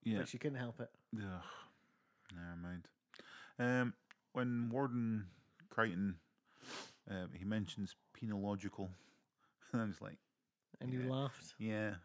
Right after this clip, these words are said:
Speaker 1: <laughs> I did. I was like, "Yeah, he's just talking about his penis."
Speaker 2: I, uh,
Speaker 1: Oh.
Speaker 2: you know, Warden Crichton often says,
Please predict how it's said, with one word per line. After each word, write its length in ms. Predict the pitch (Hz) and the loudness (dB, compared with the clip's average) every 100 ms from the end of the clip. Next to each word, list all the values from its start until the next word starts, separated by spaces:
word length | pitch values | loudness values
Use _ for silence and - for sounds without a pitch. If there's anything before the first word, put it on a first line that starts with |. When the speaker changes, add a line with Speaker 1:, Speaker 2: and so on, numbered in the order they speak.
| - | 0
Speaker 1:
<laughs> 220 | - - | 2 6
I 1160 | 202 151 127 135 - 139 131 - 214 - 110 95 | 6 6 2 0 -2 0 0 0 -8 -6 -4 -4
did. 240 | 98 95 - _ _ _ 110 | -2 -4 -6 _ _ _ -8
I 40 | |
was 160 | 104 98 | -6 -2
like, 180 | 107 104 | -2 0
"Yeah, 120 | 104 | 0
he's 260 | 110 110 - _ | 0 -2 -14 _
just 120 | - - - | -20 -20 -10
talking 300 | 95 - 90 | -10 -8 -16
about 160 | - 92 | -12 -10
his 100 | - _ - | -12 _ -12
penis." 280 | 98 95 92 _ _ - - - - 147 | -10 -10 -14 _ _ -20 -14 -12 -12 -2
Speaker 2:
I, 240 | 208 220 214 - | 4 6 4 4
uh, 240 | 196 185 175 165 | 6 8 6 0
Speaker 1:
Oh. 40 | 208 | 2
Speaker 2:
you 60 | |
know, 240 | 190 160 143 _ _ - | 4 4 0 _ _ -8
Warden 360 | 160 254 247 190 | 4 4 4 0
Crichton 560 | - 202 185 131 120 104 _ _ _ | 6 6 6 0 -2 -6 _ _ _
often 480 | 185 160 - 123 113 | 6 6 4 -2 -2
says, 540 | - 127 120 107 - | -2 0 0 -2 -8